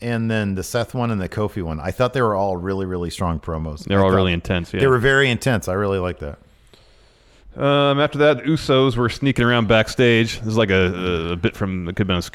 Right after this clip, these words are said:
Speaker 2: Scooby-Doo or something. They even
Speaker 1: Yeah.
Speaker 2: did the thing where they both looked out of a, a door, you know, one kind of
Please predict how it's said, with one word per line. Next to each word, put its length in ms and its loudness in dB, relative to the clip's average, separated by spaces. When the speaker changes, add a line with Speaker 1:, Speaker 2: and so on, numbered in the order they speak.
Speaker 2:
Scooby-Doo 160 2
or 60 2
something. 360 -6
They 120 0
even 120 2
Speaker 1:
Yeah. 120 2
Speaker 2:
did 80 0
the 40 -8
thing 220 -2
where 120 -2
they 140 -4
both 340 -14
looked 220 -14
out 280 -8
of 240 -10
a, 160 -4
a 120 -4
door, 480 0
you 120 -8
know, 120 -2
one 280 0
kind 260 -2
of 220 -6